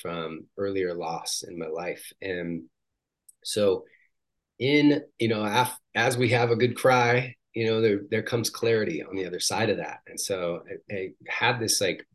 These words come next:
really clear, um, intention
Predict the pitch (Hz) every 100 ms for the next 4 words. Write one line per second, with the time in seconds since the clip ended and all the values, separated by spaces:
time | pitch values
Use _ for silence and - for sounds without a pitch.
0 | _ _ _ _ _ _ _ _ _ _
1 | _ _ _ 104 139 175 151 - - -
2 | 127 127 120 117 113 107 - _ - 113
3 | 107 95 92 87 101 104 101 117 107 87